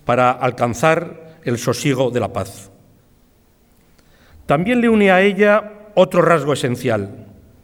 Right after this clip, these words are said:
Ambos, en lugar de ver problemas, vieron retos y oportunidades que afrontar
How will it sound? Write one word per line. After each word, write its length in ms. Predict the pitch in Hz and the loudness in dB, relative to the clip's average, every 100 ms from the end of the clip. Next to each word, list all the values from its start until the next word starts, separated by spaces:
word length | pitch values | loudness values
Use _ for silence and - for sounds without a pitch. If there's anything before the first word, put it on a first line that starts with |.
| _ _ - - | _ _ -20 -4
Ambos, 580 | 151 185 190 208 202 - - - - - - - | 0 0 2 0 -2 -10 -18 -20 -20 -20 -20 -6
en 160 | 151 151 | 0 2
lugar 320 | 139 143 185 | 2 2 2
de 80 | 170 | 2
ver 240 | 180 160 | 0 0
problemas, 640 | 147 143 175 185 185 - - - - - - | 0 0 2 0 -2 -6 -12 -20 -20 -20 -6
vieron 380 | 143 190 175 | 0 2 2
retos 480 | 151 196 214 - 208 | 0 0 0 -2 -2
y 60 | 170 | 0
oportunidades 840 | 156 151 147 139 165 185 180 - - | -2 -2 -2 0 2 2 -2 -4 -4
que 80 | 151 | -4
afrontar 800 | 147 131 127 185 190 196 - | -2 -4 0 0 0 -2 -12